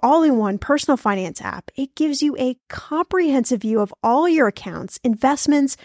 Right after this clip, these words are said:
transactions, and more. You can create custom budgets, track progress toward your financial goals, and collaborate with your partner.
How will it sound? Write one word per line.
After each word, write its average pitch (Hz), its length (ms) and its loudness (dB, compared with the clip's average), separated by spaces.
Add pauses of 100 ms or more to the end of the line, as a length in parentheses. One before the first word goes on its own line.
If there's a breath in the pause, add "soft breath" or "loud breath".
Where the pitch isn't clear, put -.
(200 soft breath)
transactions, 226 840 0
and 190 200 -4
more. 175 440 -6 (420)
You 277 100 2
can 262 140 0
create - 260 0
custom 190 400 -6
budgets, 285 640 0
track - 380 -2
progress 226 420 2
toward 208 300 -4
your 196 100 -4
financial 202 480 -6
goals, 294 420 2 (320 soft breath)
and - 120 -10
collaborate 320 580 0
with 247 160 0
your 226 120 0
partner. - 600 -6